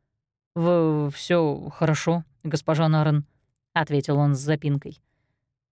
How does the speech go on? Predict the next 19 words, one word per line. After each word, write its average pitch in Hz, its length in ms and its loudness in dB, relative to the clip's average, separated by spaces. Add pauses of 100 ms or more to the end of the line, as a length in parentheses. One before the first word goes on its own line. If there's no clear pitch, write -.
(260)
«Вы 190 220 2
были 196 160 4
правы, 196 400 2
в - 140 -14
том 151 200 0
заведении 156 520 2
с - 120 -6
ней 151 180 0
хорошо 160 400 0
обращаются, 151 920 0 (240)
ей 160 280 2
нравится». 151 580 0 (1000)
Я 277 300 2
в 302 60 -2
этом 269 200 2
и 233 40 6
не 214 100 4
сомневалась. 151 680 -2 (460)
Собственно, 143 760 -2